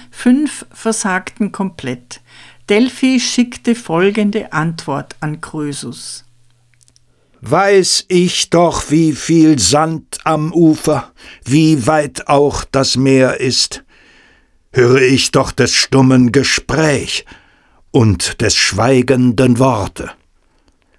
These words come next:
Speaker 2: Schildkrötenduft erreichte mich wohl, des gepanzerten Tieres,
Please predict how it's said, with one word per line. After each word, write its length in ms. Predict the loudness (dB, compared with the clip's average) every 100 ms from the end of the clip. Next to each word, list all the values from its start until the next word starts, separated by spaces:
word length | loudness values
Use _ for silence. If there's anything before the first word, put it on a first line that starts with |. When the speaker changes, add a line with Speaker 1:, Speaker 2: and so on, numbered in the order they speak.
| -8
Speaker 2:
Schildkrötenduft 1700 | 0 2 0 -4 -8 -6 0 2 2 0 2 4 4 4 2 2 -2
erreichte 540 | 0 2 0 2 2
mich 320 | 2 0 0
wohl, 460 | 2 4 2 -2 -8 _ _ _ _ _ _ _ -4
des 180 | -2 0
gepanzerten 920 | -2 -2 -2 -2 0 0 2 0 0
Tieres, 640 | 0 0 0 -2 -2 -4